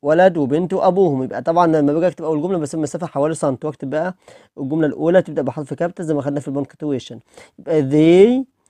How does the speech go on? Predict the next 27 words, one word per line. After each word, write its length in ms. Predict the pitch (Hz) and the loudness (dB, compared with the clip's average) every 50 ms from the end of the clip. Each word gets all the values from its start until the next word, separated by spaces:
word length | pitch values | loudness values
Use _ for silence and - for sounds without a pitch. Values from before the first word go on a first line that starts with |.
| _ _ _ _ _ 151 | _ _ _ _ _ 2
are، 380 | 165 160 151 139 127 117 120 143 | 4 6 6 6 4 2 0 -2
هم 160 | 175 196 196 | -2 2 4
يكونوا، 540 | 185 170 160 - 160 147 135 120 113 110 107 - _ - - _ - | 4 4 4 2 0 -2 -2 -2 -4 -8 -12 -16 _ -20 -16 _ 0
هم 80 | 220 | 2
يكونوا 260 | 220 185 208 196 175 | 2 4 2 2 2
إيه؟ 260 | 135 160 160 165 156 - _ _ _ _ _ _ _ 147 | 2 2 2 0 0 -4 _ _ _ _ _ _ _ -8
أبوي، 520 | 139 123 131 147 156 175 202 240 226 190 | -6 -2 2 2 4 4 4 2 2 -2
ولد، 460 | - - 127 131 139 151 185 208 208 - _ _ _ _ _ _ _ _ _ _ _ | -6 -2 0 2 4 4 4 2 0 -4 _ _ _ _ _ _ _ _ _ _ _
وأعمل 260 | - 131 127 131 127 | -6 -4 -4 -4 -6
كوما، 360 | 117 - 147 147 156 175 190 185 _ _ _ _ _ _ _ _ _ - | -6 -6 -6 -4 -2 -2 -4 -6 _ _ _ _ _ _ _ _ _ -2
أجيل، 640 | 139 135 117 131 143 151 165 185 220 226 226 214 - _ _ _ _ _ _ _ _ _ _ _ _ _ _ _ _ _ - | -2 0 2 2 4 4 4 4 2 0 -2 -4 -10 _ _ _ _ _ _ _ _ _ _ _ _ _ _ _ _ _ -10
بنت، 520 | 123 139 151 175 214 240 269 302 _ _ _ _ _ _ _ _ _ _ _ _ _ _ _ _ _ 151 | -4 -2 0 0 0 0 -2 -6 _ _ _ _ _ _ _ _ _ _ _ _ _ _ _ _ _ 0
and، 420 | 147 156 175 208 233 233 175 156 | 2 4 4 4 2 -2 -4 -6
وطبعًا 840 | - 127 131 139 156 165 190 233 262 247 - 160 156 156 151 151 - - - | -6 -2 0 2 6 6 6 6 4 0 -4 -2 0 0 0 0 -2 -4 -6
لما 300 | 139 135 131 131 131 131 | -6 -4 -2 0 0 0
أجي 200 | 131 139 139 135 | 2 2 2 2
أكمل 480 | 127 - 160 170 190 208 240 269 269 - _ _ - - - _ - | 2 0 -2 0 2 4 2 2 2 -2 _ _ -20 -20 -18 _ -6
الجملة 220 | 147 170 202 196 | -4 -2 0 0
ما 80 | 180 165 | 0 0
خلصتش 260 | 151 151 - - 220 | -2 -4 -6 -8 -4
بكمل 300 | 208 202 - 202 190 180 | -2 -2 -2 0 -2 -4
في 60 | 151 | -4
السطر 260 | 165 - - 156 - | -6 -8 -10 -6 -4
اللي 100 | 170 147 | -2 0
بعده، 420 | 131 139 131 113 113 113 131 123 123 _ _ _ _ _ _ _ _ _ _ _ _ _ - | 2 2 2 2 0 -4 -10 -14 -16 _ _ _ _ _ _ _ _ _ _ _ _ _ -2
a 40 | 175 | -2
father، 520 | - - 170 170 151 120 120 120 110 107 | 0 4 4 4 4 4 2 -2 -4 -6